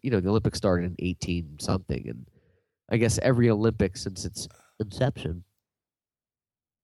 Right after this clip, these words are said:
has been, uh, Greece was the only one that participated under its own flag consistently.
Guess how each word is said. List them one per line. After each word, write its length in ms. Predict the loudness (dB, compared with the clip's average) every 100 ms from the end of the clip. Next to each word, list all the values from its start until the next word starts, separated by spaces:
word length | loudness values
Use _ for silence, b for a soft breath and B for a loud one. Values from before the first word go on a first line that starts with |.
| _ _ _ _
has 180 | -2 0
been, 320 | 0 -2 -2 -14 -10
uh, 240 | -8 -8 -10 -4
Greece 280 | 0 0 -2
was 100 | -4
the 80 | -2
only 100 | 0
one 160 | 2
that 160 | 2 -2 _ _ _ _ _ _ _
participated 560 | -12 -8 -2 -2 -2 -4 -10 _ _ -10
under 180 | -6 -4
its 100 | -4
own 140 | -4
flag 400 | -4 -4 -4 -4 -6 -14 _ _ _ _ _
consistently. 640 | -16 -10 -10 -12 -14 -14